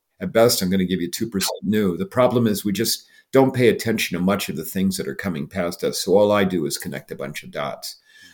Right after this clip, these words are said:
So that training started to, to take off. And I, as I said, I, I was the first lawyer in Iowa to ever transition.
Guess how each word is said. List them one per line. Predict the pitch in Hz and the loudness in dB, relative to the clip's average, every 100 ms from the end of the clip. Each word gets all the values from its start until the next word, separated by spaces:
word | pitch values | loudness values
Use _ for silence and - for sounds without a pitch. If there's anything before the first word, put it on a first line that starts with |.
| - - | -14 -8
So | - | 0
that | 156 175 | 4 4
training | 175 156 135 117 | 4 2 4 4
started | 101 - 107 104 92 | 2 0 0 0 -2
to, | 95 - | -6 -8
to | - | -10
take | 98 117 110 | 2 2 4
off. | 110 95 82 104 | 4 4 2 0
And | 98 - _ _ _ _ - | 0 -2 _ _ _ _ -6
I, | 104 - | -6 -2
as | 107 | 2
I | 110 | 4
said, | 104 - 127 | 4 6 6
I, | 95 90 - | 6 2 0
I | 104 | 0
was | 101 98 - | 2 0 0
the | 95 | -2
first | - - 143 - 117 | -2 0 2 2 4
lawyer | 117 117 107 | 6 8 6
in | |
Iowa | 104 101 95 92 | 4 4 4 2
to | - | -2
ever | 101 90 | -2 -2
transition. | - 101 92 98 110 - 90 87 | -4 0 0 0 -2 -2 -4 -4